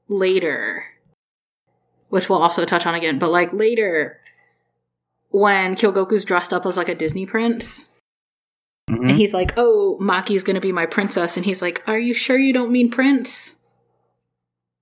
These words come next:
Speaker 1: He's talking to
Speaker 2: Oh.
Speaker 1: Mary.
Speaker 2: Oh.
Speaker 1: At the bar.
Speaker 2: Okay.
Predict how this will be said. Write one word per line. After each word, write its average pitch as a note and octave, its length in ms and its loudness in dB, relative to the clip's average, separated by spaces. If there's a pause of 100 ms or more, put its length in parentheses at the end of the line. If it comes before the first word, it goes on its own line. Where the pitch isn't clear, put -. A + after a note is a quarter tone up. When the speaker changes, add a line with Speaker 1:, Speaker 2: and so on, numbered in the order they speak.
(480)
Speaker 1:
He's A3+ 180 -4
talking A#3 360 2
to A3+ 140 -2
Speaker 2:
Oh. - 20 -4
Speaker 1:
Mary. F3 560 -4 (1000)
Speaker 2:
Oh. G#2+ 580 4 (240)
Speaker 1:
At F#3+ 140 -4
the F#3+ 80 2
bar. E3+ 640 -2 (580)
Speaker 2:
Okay. F#2+ 520 0